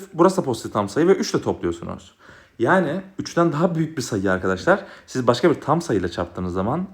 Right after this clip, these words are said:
asla üçü elde edemezdiniz. Dolayısıyla böyle K ve B değerlerinin bulunamayacağını gördük. Yazalım buraya. Böyle K, daha doğrusu şöyle diyelim. Böyle A ve B değerleri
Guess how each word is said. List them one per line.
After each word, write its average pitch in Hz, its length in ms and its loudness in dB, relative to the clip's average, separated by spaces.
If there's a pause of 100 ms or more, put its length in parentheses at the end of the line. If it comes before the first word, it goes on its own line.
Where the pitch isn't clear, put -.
asla 101 480 -2
üçü 110 200 -4
elde 101 320 -2
edemezdiniz. 92 680 -2 (340)
Dolayısıyla 120 680 2
böyle 123 300 4
K 127 260 0
ve 101 140 -2
B 123 200 2
değerlerinin 98 540 -2 (260)
bulunamayacağını 110 540 0
gördük. 95 500 -2 (220)
Yazalım 143 340 4
buraya. 104 340 0 (580)
Böyle 143 520 4
K, 98 420 0 (220)
daha 180 160 4
doğrusu 113 180 2
şöyle 113 180 2
diyelim. 104 300 -2 (380)
Böyle 110 420 2
A 117 200 0
ve 90 180 -4
B 120 200 -4
değerleri 131 640 -2